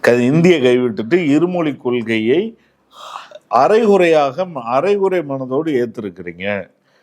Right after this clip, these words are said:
இப்ப நீங்க மொழி கொள்கையை பத்தி யாருக்கிட்ட கத்துக்கணும்? உங்களுக்கு எழுபது வருஷத்துக்கு முன்னால சொன்னான்ல, இங்க ஒரு தாத்தன் அண்ணான்னு சொல்லி, அவன்கிட்ட நீங்க கத்துக்கணும். அவர் தான் என்ன சொன்னார்னா, அஹ், இந்தியும் படி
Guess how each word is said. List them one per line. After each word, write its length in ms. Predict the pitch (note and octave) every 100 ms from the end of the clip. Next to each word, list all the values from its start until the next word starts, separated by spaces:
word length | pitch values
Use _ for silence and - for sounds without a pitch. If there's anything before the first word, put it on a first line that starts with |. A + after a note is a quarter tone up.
| _ -
இப்ப 300 | F#3 F#3+ A#3+
நீங்க 380 | G#3+ G3 A3
மொழி 340 | G3 F#3 A#3+ A#3
கொள்கையை 380 | A3+ G#3 F#3+ E3+
பத்தி 260 | E3+ F3
யாருக்கிட்ட 440 | E3+ F3 E3+ D#3 C#3
கத்துக்கணும்? 680 | C#3 C#4 B3 C3 D3 E3+ F3+ _ _ _ _
உங்களுக்கு 440 | D3 E3 E3 D3+
எழுபது 500 | D#3 F#3 A3 G3 F#3
வருஷத்துக்கு 540 | E3+ F3+ F3+ G#3 F3 D#3
முன்னால 300 | D#3+ E3+ D#3+ D#3
சொன்னான்ல, 500 | D3 D3+ D#3+ G3 E3+
இங்க 140 | D#3
ஒரு 280 | C3 B2 -
தாத்தன் 460 | D3 E3 - C#3 A2
அண்ணான்னு 520 | A2 B2+ D3 D3+ C3+
சொல்லி, 320 | A2+ G2 E2+ _ _ _
அவன்கிட்ட 440 | A#2+ C#3+ E3+ E3 G3+
நீங்க 360 | D#3 A#2+ G2+
கத்துக்கணும். 420 | F2+ F#2 E2+ E2 _ _ _ _ _ _
அவர் 320 | A#2+ B2+ C3
தான் 200 | B2 D3
என்ன 180 | B2+ C3+
சொன்னார்னா, 760 | C3+ G#2+ G2+ F2 F#2+ G#2+ D3+ E3 - _ _ _ _ _ _ -
அஹ், 220 | B2 A#2+
இந்தியும் 460 | C#3 D#3+ E3+ D#3 B2+
படி 460 | A#2+ C#3+ A#2 -